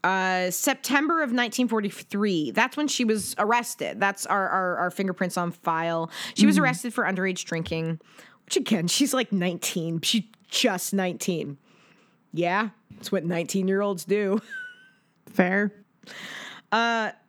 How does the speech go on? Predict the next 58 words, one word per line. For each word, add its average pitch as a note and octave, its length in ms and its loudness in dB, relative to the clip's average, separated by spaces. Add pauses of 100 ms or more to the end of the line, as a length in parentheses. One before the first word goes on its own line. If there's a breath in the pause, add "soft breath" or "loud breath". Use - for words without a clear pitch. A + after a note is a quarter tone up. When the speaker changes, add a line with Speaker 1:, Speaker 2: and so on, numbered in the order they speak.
(640)
Speaker 1:
but B3 220 4
I E4 120 2
will F4 180 0
say F#4+ 160 0
this F4+ 160 0
is A#4+ 120 0
where A#4 340 2
some G#4+ 140 -2
of F4+ 100 -2
her E4 120 2
wandering A3 480 0
starts E3 440 -2
to F#3 100 -2
really E3+ 200 0
take D#3+ 220 -2
into E3 220 -2
effect. - 560 -6 (440 loud breath)
Uh, G#3 160 2
she - 200 -2
didn't A4 240 0
have E4 200 2
a D#4 60 0
permanent C4+ 420 0
address G3 440 0
of F3 60 -6
her E3+ 120 0
own F3 160 0
at E3+ 100 -2
this E3 160 -4
point. - 360 -8
She, G#3+ 260 0
she A3+ 160 2
would C#4 140 2
go D4+ 100 4
back F#4+ 220 2
home G3+ 440 0
after F#3+ 220 0
she A3+ 140 0
was A#3 100 0
arrested. E3+ 380 -2
She - 100 -4
was D#3+ 100 -4
sent G#3+ 200 -2
back E3+ 340 0
to - 100 -4
Massachusetts, D#3 800 -4 (300 loud breath)
Speaker 2:
Mm-hmm. F3 180 4
Speaker 1:
but G#3 180 4
she B3+ 200 0
didn't D4+ 160 0
stay A#3+ 200 0
very G#3+ 220 0
long. D#3 320 0
She - 160 -2
went G#3 160 2
back A3+ 160 2
to - 80 -2
Florida. D#3 560 -4